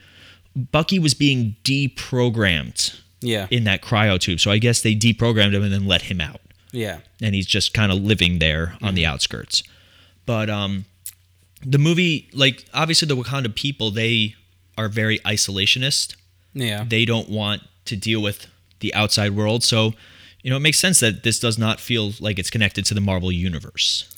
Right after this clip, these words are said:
Speaker 2: Yeah. Uh, again,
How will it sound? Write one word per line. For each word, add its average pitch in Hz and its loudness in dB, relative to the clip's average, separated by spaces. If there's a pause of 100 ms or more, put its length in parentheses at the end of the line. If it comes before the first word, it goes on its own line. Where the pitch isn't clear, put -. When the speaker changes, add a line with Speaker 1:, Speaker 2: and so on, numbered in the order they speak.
(240)
Speaker 2:
Yeah. 104 -4 (240)
Uh, 113 -8 (1300)
again, 127 -2